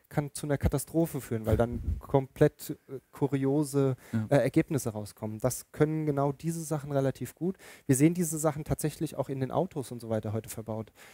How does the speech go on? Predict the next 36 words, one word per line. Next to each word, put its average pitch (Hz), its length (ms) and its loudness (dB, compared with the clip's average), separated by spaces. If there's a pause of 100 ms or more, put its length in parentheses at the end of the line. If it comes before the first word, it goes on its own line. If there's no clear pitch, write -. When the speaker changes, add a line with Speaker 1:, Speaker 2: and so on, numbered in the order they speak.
(120)
Speaker 1:
Wenn 123 80 -10
ich - 140 -12
typischerweise 143 680 2
in 139 120 -2
einem 127 180 -4 (360)
neuen 139 260 4
Auto 160 320 4
heute 160 180 2
sitze, 160 300 -2
die 135 160 -2
irgendwelche 143 400 2
Menschenerkennung 160 960 -2
haben 156 260 2
oder 120 360 2 (120)
im 131 160 -4
Dunkeln 143 560 0
Speaker 2:
Mhm. 139 60 -4
Speaker 1:
Rehe, 147 320 4
die 151 80 2
über 135 160 2
die 131 100 -10
Straße 151 480 -2
hüpfen, 156 300 -4 (380)
das - 120 0
funktioniert 156 580 -2
auf - 260 -4
Bilderkennung 190 680 2
und 143 100 -8
dort - 200 -6
gibt - 180 -8
es - 140 -8
Chips, - 380 -10
die 143 100 -8
mit 139 120 -10
solchen 135 360 -6
ähnlichen 135 500 -6